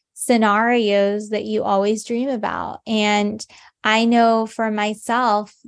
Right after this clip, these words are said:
I've seen that time and time again. And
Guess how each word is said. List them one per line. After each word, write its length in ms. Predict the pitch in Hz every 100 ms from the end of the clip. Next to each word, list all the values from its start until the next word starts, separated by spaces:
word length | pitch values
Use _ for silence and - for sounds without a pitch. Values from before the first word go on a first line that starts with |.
| 247
I've 380 | - 214 220 220
seen 340 | - 233 220 214
that 260 | 202 -
time 440 | - 220 202 208 208
and 160 | 202
time 320 | - 202 190
again. 600 | 185 190 220 208 202 170 - - - - - _ -
And 500 | 220 208 202 202